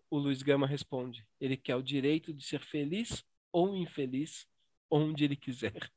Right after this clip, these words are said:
É, é confuso pra algumas pessoas que tão n-, viciados em determinados padrões a rever isso. Quando a gente vai discutir o racismo, eu hoje, tô,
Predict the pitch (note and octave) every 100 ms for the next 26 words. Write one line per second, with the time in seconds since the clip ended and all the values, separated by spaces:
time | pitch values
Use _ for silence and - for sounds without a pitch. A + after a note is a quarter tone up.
0 | _ _ - C#3 C3 B2 A#2+ A#2 A2+ -
1 | C3 E3 D#3+ - _ _ _ _ - -
2 | G3+ A#3+ B3 D#3+ C3+ C3 - - - C#3
3 | C3+ C3+ C3+ B2+ - C3+ - D3+ C3+ -
4 | C#3+ D#3 C#3 - _ _ - D#3 - -
5 | C3 C4 - G#3+ F3 A#3+ C4 F#3 D#3 C#3+
6 | C3+ D3 C3+ B2 B2+ - C3 B2+ C3 E3
7 | A#3+ - - _ _ _ - _ _ _
8 | _ _ _ - E3+ G#3 G3+ C4+ F#3+ F3+
9 | B3 A2+ - - - A3 C#4+ F#3+ F3 D3
10 | C3+ - C#3 C3+ B2 A#2+ - - A#3+ -
11 | D#3 B2 _ _ _ - D3 F3+ D3 G#3
12 | F3 C#3+ C#3